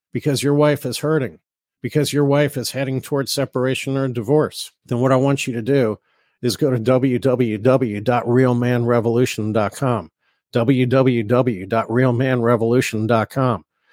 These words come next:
Fill out the application. We don't work with every man. We only work with the men we know we can help. If you're selected, we'll get on the phone or a Zoom call with you, and we'll sit down, we'll talk about it, and see if you're a fit.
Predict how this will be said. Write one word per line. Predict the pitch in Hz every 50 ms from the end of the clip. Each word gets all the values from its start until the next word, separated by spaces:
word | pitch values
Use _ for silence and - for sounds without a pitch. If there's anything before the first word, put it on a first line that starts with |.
| _ _
Fill | - - - 127 123
out | 131 120 117 - -
the | 131 117
application. | 113 120 120 - 107 104 - - 127 131 - - 147 143 139
We | 127 123
don't | 110 113 104
work | 110 117 120 - -
with | 117 107 - -
every | 113 117 110 - 120 117 110
man. | 110 117 123 131 139 139 - -
We | 117 110 113
only | 113 123 123 113
work | 110 110 117 127 127 -
with | - 110 - -
the | - 113
men | 110 120 120 123 123
we | 117 110
know | 110 113 120 127
we | 123 117 113
can | - - 110 104
help. | 98 117 123 139 147 - _ _ _ _ _ _ _ _
If | - 120 - -
you're | 127 123 120
selected, | - - - 110 113 123 135 - _ - 147 151 156 147 - _ _ _ _ _ _
we'll | - 113 113 117
get | 107 - 143
on | 127 131 131 120
the | 113
phone | 107 - 131 127 135 156 156
or | 143 117 110
a | 107 101
Zoom | 95 113 123 131 135
call | - - 135 131 135 131
with | 135 139 135 -
you, | 143 143 156 156 - _ _ _ _ _
and | 98 107
we'll | 113 117 117
sit | - - 147 143 127
down, | 131 120 127 127 139 139
we'll | 120 107 107
talk | - 139 127 135 - - -
about | 123 113 131 143 143 139
it, | 160 139 -
and | 113 110 -
see | - - 131 123
if | 113 - -
you're | 120 117 117
a | 104
fit. | - 123 110 101 -